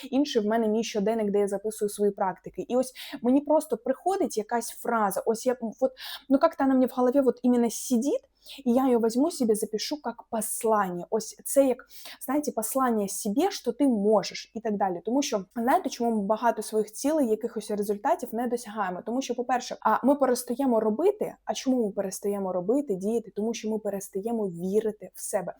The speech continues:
Немає ось цієї віри в себе. Тобто, коли ти в себе віриш, коли ти істинно, внутрішньо знаєш, що в тебе все вийде, я все можу, все,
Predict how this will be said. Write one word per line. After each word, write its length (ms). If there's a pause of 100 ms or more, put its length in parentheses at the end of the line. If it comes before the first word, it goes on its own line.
Немає 500
ось 180
цієї 420
віри 320
в 60
себе. 380
Тобто, 240
коли 260
ти 120
в 40
себе 300
віриш, 460 (100)
коли 220
ти 200
істинно, 520
внутрішньо 840
знаєш, 480
що 160
в 60
тебе 320
все 320
вийде, 440
я 240
все 360
можу, 420
все, 320